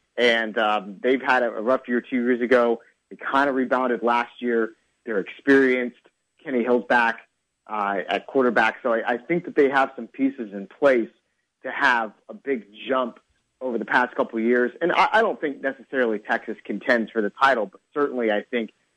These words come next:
Tom Herman can orchestrate, you know, a three-game swing in the, in the positive direction for them. I mean, they, they got better on the sidelines with, with his acquisition. So I think you're talking about three or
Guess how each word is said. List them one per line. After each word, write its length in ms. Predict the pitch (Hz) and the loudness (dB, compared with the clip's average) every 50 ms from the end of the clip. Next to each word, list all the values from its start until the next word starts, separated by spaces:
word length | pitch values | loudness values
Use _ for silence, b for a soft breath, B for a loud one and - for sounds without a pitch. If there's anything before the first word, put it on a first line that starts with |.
| _ _ _ _ - - | _ _ _ _ -6 0
Tom 260 | 151 139 135 120 117 123 | 2 2 2 2 -2 -4
Herman 380 | 131 131 131 127 120 113 107 | -4 -2 -2 -2 -4 -4 -6
can 540 | - - 139 123 117 110 107 104 101 95 - _ _ _ _ _ _ _ _ - | -8 -6 -2 -2 0 0 0 -2 -4 -6 -8 _ _ _ _ _ _ _ _ 0
orchestrate, 720 | 160 151 139 - - 127 - - 143 139 127 120 113 120 127 | 2 4 4 4 0 -2 -2 2 2 2 2 2 0 -2 -4
you 60 | 127 | -2
know, 160 | 127 117 107 | 0 0 0
a 40 | 104 101 - - | 0 -2 -4 0
three-game 520 | 127 135 131 123 120 127 120 113 110 104 - - | 2 4 4 4 2 0 0 0 -4 -6 -8 -6
swing 300 | - 120 127 131 127 120 | 0 2 2 2 2 0
in 80 | 107 98 | 0 0
the, 120 | 98 - | 0 0
in 140 | 107 110 101 | 0 0 -2
the 80 | 98 | -4
positive 560 | 92 - - 123 123 143 151 117 113 101 92 - | -6 -2 2 2 4 4 2 0 -4 -6 -6 -8
direction 460 | 110 101 101 98 101 - - 101 - - | -8 -4 -4 -4 -4 -4 -8 -10 -10 -8
for 100 | - 107 | -8 -4
them. 240 | 95 98 95 90 98 | -2 -2 -2 0 -2
I 60 | 107 | -2
mean, 160 | 104 107 104 | -2 0 2
they, 300 | 107 120 127 123 113 - _ _ _ _ - | 4 4 4 4 2 0 _ _ _ _ -2
they 320 | 127 131 131 123 110 101 - _ _ _ _ _ _ _ _ _ _ - | 0 2 2 2 0 -4 -8 _ _ _ _ _ _ _ _ _ _ -6
got 360 | 139 139 131 - 117 117 - | -2 -2 -2 -2 -4 -6 -2
better 280 | 139 131 123 123 127 | -2 0 0 0 0
on 220 | 113 110 120 120 110 | 0 0 -2 -2 -4
the 100 | 98 92 - - - | -8 -10 -12 -6 -2
sidelines 640 | 139 127 127 131 123 113 107 98 101 101 98 92 | 0 2 2 2 2 0 -2 -2 -2 -4 -6 -6
with, 160 | 101 104 95 - - | -6 -8 -8 -6 -4
with 160 | - 104 98 | -4 -4 0
his 220 | - 131 131 123 120 | 4 4 4 4 4
acquisition. 760 | 107 107 101 - - 104 95 98 92 - - 117 104 98 101 _ - - | 2 0 0 -4 -6 -8 -6 -4 -4 -4 -2 -4 -4 -6 -8 _ 0 2
So 260 | 143 131 127 127 - b b b b b b b - | 4 4 4 2 0 b b b b b b b -4
I 80 | - | 0
think 140 | 277 285 247 | 0 0 0
you're 80 | 208 - | 0 -2
talking 420 | - 196 165 185 - 208 185 160 | 0 0 0 0 0 -2 -4 -2
about 400 | 139 120 139 139 170 160 - - _ _ _ _ _ _ _ _ _ _ - | 0 2 2 2 2 0 -4 -8 _ _ _ _ _ _ _ _ _ _ -6
three 200 | 156 175 196 185 | -4 0 2 2
or 120 | 160 - | 2 2